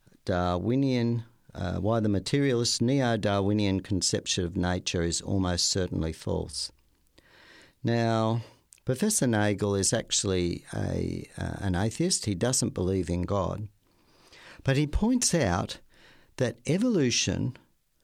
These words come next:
requires this mechanical, chemical changes to the D N A, uh, supposedly based on mutations, but as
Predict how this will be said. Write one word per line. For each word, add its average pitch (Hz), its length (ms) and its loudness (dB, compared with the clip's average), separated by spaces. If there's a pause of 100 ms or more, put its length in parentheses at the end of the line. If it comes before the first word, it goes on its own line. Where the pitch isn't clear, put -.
(380)
requires 110 840 0
this - 380 0
mechanical, 143 880 0
chemical 131 760 0 (360)
changes 110 560 2
to - 140 -6
the 98 140 2
D 104 240 2
N 113 140 2
A, 98 360 0 (500)
uh, 87 380 -4
supposedly 110 720 0
based 104 360 -2
on 101 140 2
mutations, 98 720 0
but 87 160 -2
as 92 500 -2